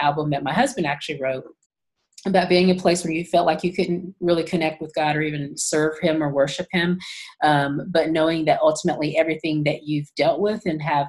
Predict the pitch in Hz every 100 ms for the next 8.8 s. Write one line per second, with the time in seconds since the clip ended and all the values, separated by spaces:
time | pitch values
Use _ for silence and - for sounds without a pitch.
0 | - 147 151 151 151 175 180 175 180 -
1 | - - _ 180 185 170 - - 185 240
2 | 180 143 147 147 - 131 131 127 151 151
3 | 202 202 - 160 175 180 175 160 180 185
4 | 190 185 185 - - _ 156 160 165 170
5 | 165 196 180 170 - 160 156 - 151 147
6 | 170 190 156 151 151 - 147 147 - 151
7 | 156 - 156 - - - 202 - 202 202
8 | 202 196 - - - _ 151 147